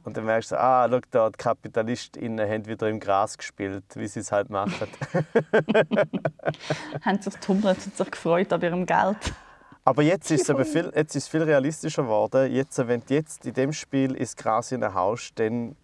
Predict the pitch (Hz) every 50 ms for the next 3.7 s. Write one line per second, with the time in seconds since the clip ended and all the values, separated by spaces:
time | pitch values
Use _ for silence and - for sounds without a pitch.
0 | _ _ _ - - 113 104 - - - - - - - 120 107 - - 120 113
1 | - - 120 117 98 107 110 113 123 123 123 120 113 - - _ _ _ _ _
2 | _ - - - 110 107 95 92 - 104 113 123 120 123 127 127 123 120 113 -
3 | - 120 107 107 107 98 98 - - - - - - -